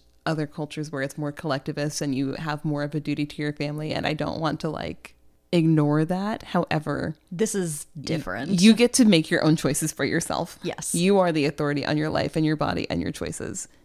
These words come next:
Speaker 1: not anybody else around you.
Speaker 2: Throughout the rest of the section, Henry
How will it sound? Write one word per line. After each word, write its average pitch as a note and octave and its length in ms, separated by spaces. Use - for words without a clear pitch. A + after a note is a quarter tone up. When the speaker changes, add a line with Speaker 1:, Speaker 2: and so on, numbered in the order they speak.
Speaker 1:
not - 260
anybody D#3+ 340
else D#3 200
around D3 300
you. E3 160
Speaker 2:
Throughout F3 560
the F3+ 100
rest E3+ 240
of D#3+ 100
the E3 60
section, C#3+ 640
Henry D#3 640